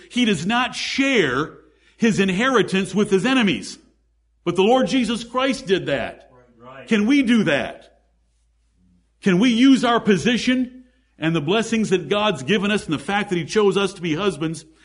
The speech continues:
Speaker 1: to love our wives? Rather than dread this teaching, let's embrace it. Let's examine ourselves and make changes.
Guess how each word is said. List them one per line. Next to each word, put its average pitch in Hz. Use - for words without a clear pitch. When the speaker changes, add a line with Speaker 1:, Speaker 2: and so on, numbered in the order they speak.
Speaker 1:
to 156
love 180
our 170
wives? 143
Rather 208
than 180
dread 151
this 151
teaching, 170
let's 175
embrace 151
it. -
Let's 175
examine 185
ourselves 185
and 151
make 165
changes. 160